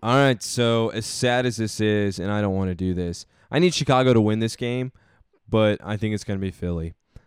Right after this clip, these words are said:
I have Philly twenty-eight. I have Chicago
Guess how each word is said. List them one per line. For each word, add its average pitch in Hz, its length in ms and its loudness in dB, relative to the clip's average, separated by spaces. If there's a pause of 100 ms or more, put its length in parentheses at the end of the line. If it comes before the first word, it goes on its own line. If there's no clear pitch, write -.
(120)
I 107 120 0
have 110 100 2
Philly 120 520 4 (380)
twenty-eight. 135 760 -2 (140)
I 104 140 -10
have 104 180 -6
Chicago 101 720 -6